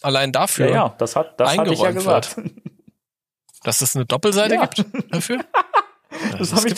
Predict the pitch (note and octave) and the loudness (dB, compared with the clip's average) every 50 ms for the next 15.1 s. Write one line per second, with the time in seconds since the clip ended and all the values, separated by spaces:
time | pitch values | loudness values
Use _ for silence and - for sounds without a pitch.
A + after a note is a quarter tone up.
0 | G#3+ F#3 D3 A#2 A#2 A#2+ F#3+ A#3 - - C#3+ F3+ E3+ E3+ - D3 F#3+ F#3+ F#3+ F3 | 2 2 2 0 2 2 2 2 2 2 2 4 4 4 4 4 2 2 0 0
1 | - E3 D3 - - A3 A#3+ G3 D#3 D3 D#3 D#3 - D#3 D#3+ D#3 E3 F3+ F3 E3+ | 0 0 0 0 -2 0 0 2 2 2 0 0 -2 -2 0 0 0 0 0 0
2 | D3+ D#3 D#3+ E3 D#3+ D#3 C#3 - - C3+ - - - D#3 G3 A3+ A3 - D3+ D3+ | 2 2 4 4 4 2 0 -2 -4 -4 -4 0 0 2 2 2 0 -2 -6 -6
3 | D3+ - D3+ C#3+ D3 D3 - - _ _ _ - D#3 C#3 C#3+ D#3+ - - - - | 0 0 0 0 0 -4 -6 -8 _ _ _ -2 0 2 4 4 2 2 0 0
4 | E3 D#3+ D#3+ - D#3+ D#3 - - D#3 D3 D3+ D3+ - D3 C3+ C3 B2+ C3 D#3 B3 | 0 0 2 0 0 0 2 0 0 0 0 -2 0 0 0 0 0 2 2 2
5 | C#4+ F#3 C3+ A2+ A2 G#2 - - - - A2+ A2 A2 A2+ A#2 A2+ A#2 A2+ A2 A2 | 2 2 2 2 2 2 0 0 0 2 4 4 4 2 0 -4 -2 0 2 2
6 | G#2+ G#2 A2 A#2 - - - B2+ B2+ B2 A#2 A#2+ B2 A#2+ - B2 - - C3 - | 4 2 0 -2 -6 -8 -8 -4 -2 -2 -2 0 -4 -4 -4 -4 -4 -4 -8 -6
7 | - C3 C3 - C3+ C3 B2+ B2+ A#2+ - C3 B2 A#2 - B2 D3 F#3 G3 E3 A#2+ | -6 -10 -8 -6 -6 -4 -4 -4 -2 2 0 0 0 2 2 2 2 4 4 2
8 | A#2 A2+ - - - - - - - G2+ G#2+ G#2+ A2+ A2 A2 - A2 G#2 G#2 G#2 | 2 0 -4 -10 -20 -20 -16 -4 0 2 2 4 2 0 0 2 2 2 2 2
9 | - - - G#2+ G#2+ A2 A2 G#2+ G#2 G#2+ G#2+ G#2 G#2 G#2+ - _ _ - - _ | -2 -4 -4 -2 -2 -2 -4 -6 -6 -6 -4 -6 -6 -6 -10 _ _ -18 -18 _
10 | _ _ - - _ - - A#2+ A2 G#2+ G#2 A2 B2 B2+ - B2+ A#2 A2+ - - | _ _ -20 -20 _ -6 -4 -2 -2 2 2 2 2 2 2 0 -2 -2 -2 -4
11 | C3 B2 A2+ A2+ A2 - - A2+ - - - A#2 A2 G#2+ - B2+ B2+ B2+ C3 C3 | -4 -2 0 2 2 2 0 -2 -2 0 0 2 2 2 2 2 0 0 0 0
12 | A#2+ A2+ A#2+ A#2 A2+ A2+ - A#2 - - B2+ C3 C3+ C#3 C3 B2 B2+ B2 B2 A#2+ | 0 0 2 2 2 2 0 -2 -2 2 2 2 2 2 0 0 0 0 0 0
13 | - - A2+ - - - - B2 B2+ - - - - C3+ A#2 A2+ A2 A2 G#2+ G#2+ | 0 -2 -2 -2 -2 -2 0 0 0 2 0 0 0 0 0 0 0 2 2 2
14 | A2 A2 - A#2 A2+ A2+ A2 - B2 A#2 A2+ - A2 G2+ F#2+ F2 A#2 C3 - - | 2 0 -2 -4 -4 -6 -4 -4 -6 -6 -4 -6 -2 -2 -2 -2 -2 -4 -8 -12
15 | A#2+ B2 | -12 -12